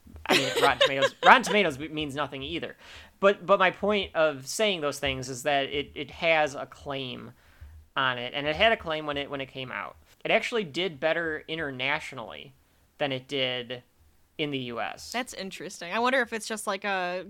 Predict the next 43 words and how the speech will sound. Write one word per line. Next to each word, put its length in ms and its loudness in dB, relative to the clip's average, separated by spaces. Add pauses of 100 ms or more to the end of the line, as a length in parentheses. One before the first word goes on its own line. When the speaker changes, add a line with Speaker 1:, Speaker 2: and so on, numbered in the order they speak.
Speaker 2:
getting 260 -4
a 340 -4 (120)
Speaker 1:
Curiosity. 800 0
Speaker 2:
Yeah, 340 4
because 300 -6
it 100 0
is, 120 -2
like, 140 -2
an 40 2
Speaker 1:
Yeah. 60 2
Speaker 2:
American 920 -2 (120)
governmental 520 -2
type 220 -4
of 80 -12
thing, 240 -4
so 120 -10
they're 160 -4
kind 140 -6
of, 60 -8
like, 140 -6
curious 480 -8
as 120 -12
to, 80 -12
like, 180 -10
what's 160 -12
going 240 -12
on 320 -2
in 120 -6
it. 320 -6
Is 120 -14
this 180 -12
what 120 -4 (100)
it's 160 -14
really 180 -8
like? 560 2
And 360 -10
Speaker 1:
Yeah. 360 2 (240)
I 60 0
feel 180 0
like 120 2
a 60 2
lot 600 6
of 560 2